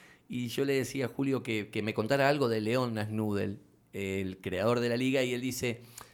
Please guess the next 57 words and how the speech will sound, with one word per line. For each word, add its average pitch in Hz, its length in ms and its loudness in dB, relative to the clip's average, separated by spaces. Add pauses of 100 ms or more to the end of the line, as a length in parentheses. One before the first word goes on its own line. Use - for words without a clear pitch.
(120)
que 110 160 0
León 117 300 4
es 120 140 0
un 113 80 0
tipo 117 160 -4
que 113 100 -4
se 107 140 -2
fue 127 260 2
al 117 140 2
futuro, 139 420 4
veinte 123 360 4
años, 131 280 2
vio 127 220 2
cómo 120 240 2
era 139 120 2
y 135 60 2
lo 113 140 4
aplicó, 113 640 2
y 113 160 -8
que 117 160 2
León 131 240 2
tenía 143 240 -4
una 123 160 -2
frase, 107 560 -2 (100)
porque 101 220 -4
en 107 60 0
ese 117 180 -2
momento 113 320 0
de 110 60 0
Liga 117 160 0
Nacional 113 340 -4
se 110 140 -4
decía: 107 420 -4
"Vos 131 480 6
sacaste, 120 800 -4 (280)
el 135 260 4
que 113 120 -4
sacó - 300 0
a 107 40 0
Ginóbili, 107 840 -2
el 139 280 4
que 113 140 -2
sacó", 113 580 -2 (520)
y 117 180 -2
León 135 280 2
Nasnudel 135 300 2
decía: 123 280 0
"Muchachos, 127 340 -2
yo 139 100 0
lo 139 120 2
único 151 240 0
que 120 80 0
saqué 123 240 -2
son 120 180 -4
mis 110 120 2
dos 113 120 2
hijos, 101 420 -4